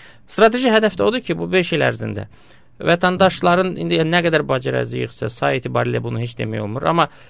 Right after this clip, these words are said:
heç olmasa, e, anlasınlar ki, e, onlar jek müdürü seçmirlər ki, onlara asfalt çəkənlərin, e, beş il, bir dəfə asfalt çəkib sonra beş il üzünü görməsinlər.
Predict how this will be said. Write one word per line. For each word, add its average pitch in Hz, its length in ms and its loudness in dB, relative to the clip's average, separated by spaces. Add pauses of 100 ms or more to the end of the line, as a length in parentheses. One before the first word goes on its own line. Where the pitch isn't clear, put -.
(120)
heç 180 140 -2
olmasa, 202 260 2
e, - 360 -12 (200)
anlasınlar 175 640 2
ki, 220 120 2
e, 151 340 -2 (180)
onlar 160 240 2
jek 151 280 0
müdürü 147 280 -2
seçmirlər 131 480 -6
ki, 117 120 -8
onlara 113 280 -2
asfalt 120 320 -6
çəkənlərin, 110 640 -6
e, 113 160 -6 (100)
beş 117 220 -6
il, 113 140 -14
bir 123 260 -8
dəfə 117 220 -4
asfalt 117 260 -8
çəkib 117 240 -8
sonra 113 240 -6
beş 117 220 -6
il 110 100 -10
üzünü 107 240 -10
görməsinlər. 104 640 -10